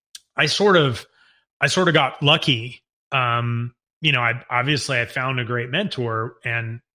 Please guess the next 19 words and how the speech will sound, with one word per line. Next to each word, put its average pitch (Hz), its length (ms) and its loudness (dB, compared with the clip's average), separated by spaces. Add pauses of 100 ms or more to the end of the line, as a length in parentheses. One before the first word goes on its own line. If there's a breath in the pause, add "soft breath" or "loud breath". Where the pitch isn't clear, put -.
(140)
listened 156 380 2
to 139 60 0
what 131 140 2
he 123 100 2
had 123 140 4
to 104 60 -2
say. 110 520 -2 (440 soft breath)
So - 140 -4
there 131 60 2
was 120 140 2
no 139 160 4
luck 123 320 2
in 113 120 2
that. 117 280 0
That 113 140 -2
was 117 140 -2
just 123 240 -2
a 113 60 -6
decision. 113 640 0